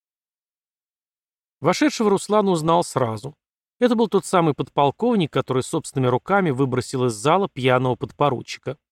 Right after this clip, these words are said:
Вежливо поздоровавшись, Руслан указал гостю на кресло у стола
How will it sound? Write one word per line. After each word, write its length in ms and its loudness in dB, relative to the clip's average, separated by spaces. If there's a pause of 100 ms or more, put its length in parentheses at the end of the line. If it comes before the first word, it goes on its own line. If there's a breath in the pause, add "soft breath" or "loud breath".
(600)
Вежливо 440 2
поздоровавшись, 800 -2
Руслан 360 -2
указал 460 0
гостю 360 -2
на 140 2
кресло 400 -4
у 60 -2
стола 480 0